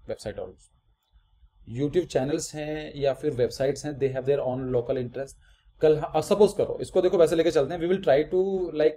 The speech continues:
to avoid all the mistake and the error, but what if I will tell you the wrong information? आपका क्वेश्चन आ जाता है and you wrote down the wrong thing over here, तो आप क्या करोगे मुझसे कि सर आपने ये बताया था, तो मैं क्या करूँगा?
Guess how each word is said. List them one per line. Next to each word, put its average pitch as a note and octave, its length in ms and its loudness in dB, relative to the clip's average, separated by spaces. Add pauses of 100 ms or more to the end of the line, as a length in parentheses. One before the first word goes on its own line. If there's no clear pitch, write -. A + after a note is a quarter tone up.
to E3 200 2
avoid D#3+ 200 8
all D3+ 180 4
the D3+ 200 2
mistake C#3+ 260 -2
and C#3+ 120 0
the C3+ 60 0
error, A2 220 -4 (560)
but D3 100 6
what E3+ 220 8
if E3+ 300 -4
I D#3+ 360 4
will F#3 220 -2
tell D3 140 2
you D#3+ 120 -2
the F3 100 2
wrong C#3+ 180 0
information? A2+ 500 -8 (920)
आपका D#3 380 4
क्वेश्चन E3+ 320 -2
आ C3+ 80 2
जाता A#2 360 0
है - 80 -12
and C#3+ 280 -4
you F3 100 -4
wrote C#3+ 320 -2
down C3+ 160 2
the - 240 -8
wrong A2 180 -4
thing - 200 -20 (200)
over G#2 140 -10
here, G2 220 -20 (1040)
तो D#3+ 60 6
आप D#3+ 120 6
क्या F3+ 120 8
करोगे D3+ 280 4
मुझसे C3 260 -8 (520)
कि C3 200 -12
सर D3+ 200 2
आपने D3 200 2
ये D3 120 4
बताया B2+ 300 2
था, - 280 -14
तो D3 60 -6
मैं D3 120 -10
क्या D3 120 -2
करूँगा? A#2+ 360 -12